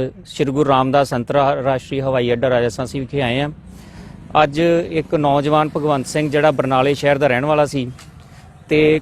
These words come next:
ਕੁਝ ਸਾਲ ਪਹਿਲਾਂ ਉਹ ਜਿਹੜਾ ਸੀ ਉਹ ਦੁਬਈ ਦੇ ਵਿੱਚ ਕੰਮਕਾਜ ਦੀ ਭਾਲ ਦੇ ਵਿੱਚ ਗਏ ਸਨ। ਬੀਤੀ ਤਿੰਨ ਨਵੰਬਰ ਨੂੰ ਉਹਨਾਂ ਨੇ ਉੱਥੇ ਮਾਨਸਿਕ ਪਰੇਸ਼ਾਨੀਆਂ ਕਰਕੇ ਤੇ ਕਾਰੋਬਾਰ 'ਚ ਕੋਈ ਉਹਨਾਂ ਦਾ ਜਿਹੜਾ,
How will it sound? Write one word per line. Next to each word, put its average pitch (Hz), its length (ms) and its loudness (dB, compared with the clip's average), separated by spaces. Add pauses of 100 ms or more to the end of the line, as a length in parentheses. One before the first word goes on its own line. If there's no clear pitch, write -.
ਕੁਝ 175 140 0
ਸਾਲ 175 200 4
ਪਹਿਲਾਂ 165 340 0
ਉਹ 156 380 -2
ਜਿਹੜਾ 143 280 0
ਸੀ 139 160 -4
ਉਹ 143 120 2
ਦੁਬਈ 131 260 0
ਦੇ 147 120 2
ਵਿੱਚ 139 240 -2
ਕੰਮਕਾਜ 131 480 -2
ਦੀ 127 80 -6
ਭਾਲ 123 240 0
ਦੇ 117 60 -4
ਵਿੱਚ 120 200 -6
ਗਏ 113 200 0
ਸਨ। 135 300 -4 (680)
ਬੀਤੀ 160 600 2 (560)
ਤਿੰਨ 156 220 0
ਨਵੰਬਰ 151 540 -2
ਨੂੰ 151 260 -2
ਉਹਨਾਂ 147 240 0
ਨੇ 135 280 -2 (180)
ਉੱਥੇ 139 360 -2 (320)
ਮਾਨਸਿਕ 139 440 -4
ਪਰੇਸ਼ਾਨੀਆਂ 139 480 -4
ਕਰਕੇ 135 340 0
ਤੇ 135 120 -2
ਕਾਰੋਬਾਰ 135 480 0
'ਚ 131 140 -10
ਕੋਈ 135 320 -2
ਉਹਨਾਂ 135 240 -2
ਦਾ 131 140 2
ਜਿਹੜਾ, 127 320 0